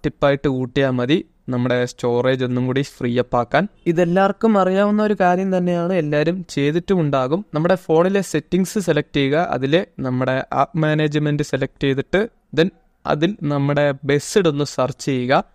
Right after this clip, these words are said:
ബസ്ഡ് എന്ന് സെർച്ച് ചെയ്താൽ കിട്ടില്ല, ബസ് എന്ന് സെർച്ച് ചെയ്താൽ മതി. ഓക്കെ, അപ്പോൾ അത് സെലക്ട് ചെയ്തിട്ട് തൊട്ട് താഴെ നമുക്ക് സ്റ്റോറേജ് യൂസേജ് കാണാം, അത് സെലക്ട് ചെയ്യുക. അതിനകത്ത് ക്ലിയർ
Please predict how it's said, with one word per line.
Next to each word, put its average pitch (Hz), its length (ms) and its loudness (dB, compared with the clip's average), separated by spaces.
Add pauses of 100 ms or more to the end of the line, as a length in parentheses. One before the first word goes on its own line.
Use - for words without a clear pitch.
ബസ്ഡ് 127 440 -2
എന്ന് 135 160 0
സെർച്ച് - 280 -4
ചെയ്താൽ 139 280 0
കിട്ടില്ല, 135 520 0 (180)
ബസ് 127 420 -2
എന്ന് 135 180 2
സെർച്ച് - 300 -4
ചെയ്താൽ 117 240 0
മതി. 113 260 -4 (200)
ഓക്കെ, 120 300 2 (200)
അപ്പോൾ 135 160 2
അത് 147 120 2
സെലക്ട് 156 420 -2
ചെയ്തിട്ട് 170 460 2 (180)
തൊട്ട് 170 300 0
താഴെ 160 260 4
നമുക്ക് 147 360 0
സ്റ്റോറേജ് 151 760 0
യൂസേജ് 127 400 -2
കാണാം, 123 380 -4 (120)
അത് 165 140 0
സെലക്ട് 139 360 -2
ചെയ്യുക. 127 420 -2
അതിനകത്ത് 143 680 -2 (220)
ക്ലിയർ 185 240 2